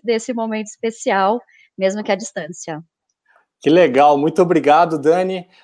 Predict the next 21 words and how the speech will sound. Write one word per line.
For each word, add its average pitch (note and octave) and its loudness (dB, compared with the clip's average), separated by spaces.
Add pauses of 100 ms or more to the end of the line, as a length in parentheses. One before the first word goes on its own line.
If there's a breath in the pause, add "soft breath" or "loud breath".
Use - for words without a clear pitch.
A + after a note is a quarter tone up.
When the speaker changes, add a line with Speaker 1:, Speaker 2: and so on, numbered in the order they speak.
Speaker 2:
Agora D3+ 2
eu E3+ 2
vou D#3+ 0
pedir D#3+ -8
pro G3 -2
Rubens, D3 -4
um D#3+ -12
dos D#3+ -10
maiores D#3 -6
especialistas D3 -8
em C#3 -8
trade C#3+ -8
marketing C#3 -4
do C3+ -8
Brasil, B2+ -6
que - -8
ajuda C3+ -4
grandes C#3+ -2
corporações C#3 -2
nessa C#3 -2
jornada, C3+ 2